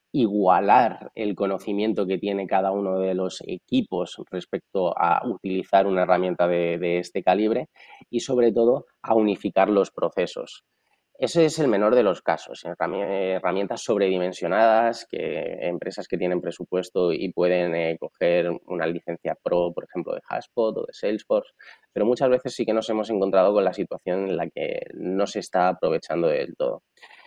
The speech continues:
Y aquellas empresas, eh, en las que todavía no tienen esta,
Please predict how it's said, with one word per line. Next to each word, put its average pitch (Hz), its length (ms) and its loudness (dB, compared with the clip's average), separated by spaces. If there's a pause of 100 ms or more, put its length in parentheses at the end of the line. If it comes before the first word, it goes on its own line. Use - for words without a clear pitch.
(420)
Y 117 100 4
aquellas 120 340 4
empresas, 131 840 -2
eh, 92 680 0 (140)
en 101 180 -2
las 87 200 0
que 87 160 -2
todavía 95 380 4
no 113 120 2
tienen 110 340 2
esta, 95 720 0